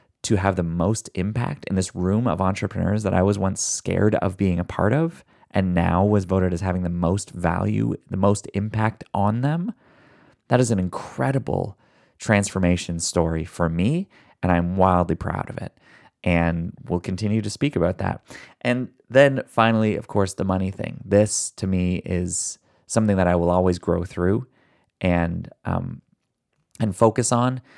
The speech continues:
as much as it needs to be focused on. I had such a terrible money mindset for so many years. I was afraid of it. And now here I am creating something that I just truly didn't think was possible, a number I didn't think was possible,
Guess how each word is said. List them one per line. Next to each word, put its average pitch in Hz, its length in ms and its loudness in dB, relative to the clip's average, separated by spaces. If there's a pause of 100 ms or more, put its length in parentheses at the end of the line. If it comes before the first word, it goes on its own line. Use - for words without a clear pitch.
(260)
as 98 120 2
much 110 220 2
as 101 80 2
it 104 140 2
needs 92 320 -2
to - 80 -6
be 90 80 4
focused - 440 0
on. 85 280 -16 (520)
I 98 180 2
had 98 180 0
such - 200 -2
a 87 60 -4
terrible 92 400 2
money 90 240 0
mindset 90 460 -2
for 98 100 -6
so 92 240 -2
many 90 200 -2
years. 92 500 -4 (400)
I - 20 2
was 90 140 0
afraid 90 400 -2
of 104 100 2
it. 151 280 -4 (460)
And 87 520 0
now 90 480 0
here 90 240 -2
I 85 60 0
am 92 500 -2
creating 92 500 -4
something 90 360 -8
that 85 100 -2
I 85 80 -2
just 87 220 -12 (180)
truly 98 340 0
didn't 87 260 -2
think 85 240 -8
was 87 120 -8
possible, - 600 -8
a - 60 -8
number 95 340 0
I 92 120 0
didn't 95 400 -2
think 90 240 -8
was 95 120 -8
possible, 92 580 -10